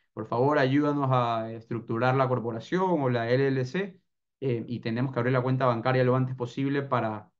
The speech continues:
girar los fondos y poder cerrar". Si tú eres extranjero, podemos crear la compañía en un día. Eso es muy fácil.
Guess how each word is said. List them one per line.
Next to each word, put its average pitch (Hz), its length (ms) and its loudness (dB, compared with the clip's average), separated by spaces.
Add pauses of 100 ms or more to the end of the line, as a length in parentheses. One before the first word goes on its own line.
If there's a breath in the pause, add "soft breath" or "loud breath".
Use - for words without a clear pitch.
(160)
girar 123 240 0
los 127 140 2
fondos 131 340 0
y 127 60 4
poder 120 280 -6
cerrar". 113 420 -8 (500)
Si - 160 -6
tú 156 220 4
eres 220 160 4
extranjero, 127 760 0 (1300)
podemos 165 400 2 (380)
crear 131 280 2
la 170 120 0
compañía 135 480 -2
en 135 80 0
un 135 120 2
día. 127 400 0
Eso 131 240 -10
es 127 200 -10
muy 131 200 0
fácil. - 480 -4